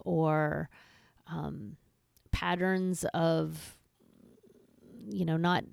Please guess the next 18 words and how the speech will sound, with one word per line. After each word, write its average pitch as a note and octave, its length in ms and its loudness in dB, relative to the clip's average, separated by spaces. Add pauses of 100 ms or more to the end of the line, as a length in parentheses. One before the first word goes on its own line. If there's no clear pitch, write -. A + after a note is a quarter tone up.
(140)
not F#3+ 340 2
even E3+ 420 2
knowing F#3 520 4
really G3+ 320 4
how F#3 340 2
to F#3+ 220 0
be F#3+ 560 0 (360)
mentally, F#3 460 2
emotionally, F3 640 2
relationally E3 1120 0
well D#3+ 720 2
and, D#3+ 480 0 (680)
um, E3 280 -2 (220)
connected G3 800 2
and D#3+ 640 -2 (120)
supportive. F#3+ 920 0 (540)
There G3+ 360 6
are F#3 400 4